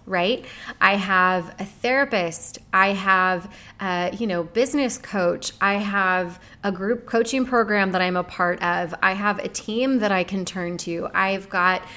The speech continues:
really close industry friends who I know are, like, literally in the trenches with me, and, and, you know, we've,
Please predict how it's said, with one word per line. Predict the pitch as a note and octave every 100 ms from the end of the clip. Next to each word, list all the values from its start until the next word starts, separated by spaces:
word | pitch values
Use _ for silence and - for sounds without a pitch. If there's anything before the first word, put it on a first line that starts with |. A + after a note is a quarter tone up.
| - -
really | F#3 G#3 C4 C4
close | - G#3 A3+ A3+ G3+ -
industry | G#3 B3+ C4+ - G3 F#3
friends | F3+ F#3+ E3+ E3+ E3+ -
who | - G#3+ G3+ G3+
I | G3
know | G3+ F#3+ F#3
are, | G#3+ G#3
like, | G3 F3+ G3
literally | F#3+ F#3+ G3 G3 -
in | F#3+
the | F#3
trenches | - F#3 F3+ F3+ F3
with | F#3+ C4+ F#3
me, | D#3 -
and, | D#3
and, | - F#3 F3+ -
you | G3+
know, | F3
we've, | E3+ F3 E3+